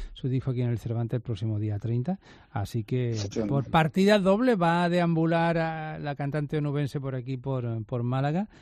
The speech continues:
Speaker 1: primero para presentar su disco y después para estar el día diez en Marbella recogiendo ese galardón, ese premio Cofrade del Año. José Antonio, gracias, eh, por atendernos, que salga todo fenomenalmente bien.
Speaker 2: Solamente,
Speaker 1: Dime,
Speaker 2: si
Speaker 1: dime.
Speaker 2: me permites, quiero darle un gran abrazo y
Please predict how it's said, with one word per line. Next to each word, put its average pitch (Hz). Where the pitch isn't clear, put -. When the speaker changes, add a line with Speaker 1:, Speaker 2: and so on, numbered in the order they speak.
Speaker 1:
primero 147
para 127
presentar 123
su 147
disco 151
y 165
después 139
para 139
estar 127
el 123
día 120
diez 120
en 120
Marbella 120
recogiendo 117
ese 113
galardón, 113
ese 120
premio 123
Cofrade 113
del 95
Año. 87
José 160
Antonio, 180
gracias, 175
eh, 185
por 185
atendernos, 180
que 147
salga 170
todo 175
fenomenalmente 156
bien. 143
Speaker 2:
Solamente, 160
Speaker 1:
Dime, 190
Speaker 2:
si 156
Speaker 1:
dime. 131
Speaker 2:
me 107
permites, 147
quiero 139
darle 139
un 135
gran 135
abrazo 139
y 101